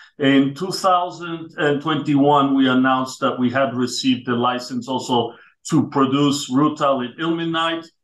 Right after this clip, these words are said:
We increased our production capacity in our mineral separation plant in December two thousand twenty-one to twenty-four thousand tons. So in two thousand and twenty-two, with the permits and at the increased production,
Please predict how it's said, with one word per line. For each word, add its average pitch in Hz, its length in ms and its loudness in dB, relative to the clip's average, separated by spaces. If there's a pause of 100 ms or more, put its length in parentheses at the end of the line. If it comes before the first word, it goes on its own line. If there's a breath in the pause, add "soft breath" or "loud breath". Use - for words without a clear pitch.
(240)
We 143 220 4
increased 170 480 -4
our - 180 -2
production 147 560 -4
capacity 139 880 0
in 143 180 0
our 131 160 2
mineral 139 240 -2
separation 131 720 -2
plant 127 320 -4
in 117 140 -6
December 135 560 -2
two 131 160 -6
thousand 120 400 -2
twenty-one 120 640 0
to 113 160 -12
twenty-four 123 500 -4
thousand 117 480 -2
tons. 127 400 -2 (320 loud breath)
So 156 200 -2
in - 40 -12
two 220 140 0
thousand 214 340 2
and 170 140 -2
twenty-two, 170 580 0
with 202 240 2
the 170 160 -4
permits 160 480 -2
and 165 260 -4
at 143 140 -4
the 147 160 -6
increased 143 560 0
production, 139 720 0